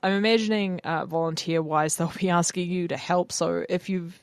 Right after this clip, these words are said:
you know, can do some basic sewing or, like, use the machine,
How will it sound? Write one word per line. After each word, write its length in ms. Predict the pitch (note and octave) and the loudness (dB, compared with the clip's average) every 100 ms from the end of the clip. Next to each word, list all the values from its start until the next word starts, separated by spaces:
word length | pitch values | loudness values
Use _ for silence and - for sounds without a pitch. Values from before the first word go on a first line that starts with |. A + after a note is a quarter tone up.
| - | -2
you 80 | |
know, 220 | F3 D#3+ D#3 | 2 2 2
can 220 | - F3+ | 2 2
do 180 | D#3+ D#3+ | 4 2
some 220 | D3 D#3 | 2 0
basic 400 | D3 A2+ - D3+ | 0 -2 0 -2
sewing 420 | - D3+ D3 D3 D#3 | 0 0 0 0 -2
or, 100 | - | -2
like, 400 | D#3 F3 D3+ D#3 | 2 4 4 0
use 200 | D#3 D3+ | -2 0
the 60 | D#3 | 0
machine, 540 | C#3 - D#3 E3 F3 | 0 2 4 4 2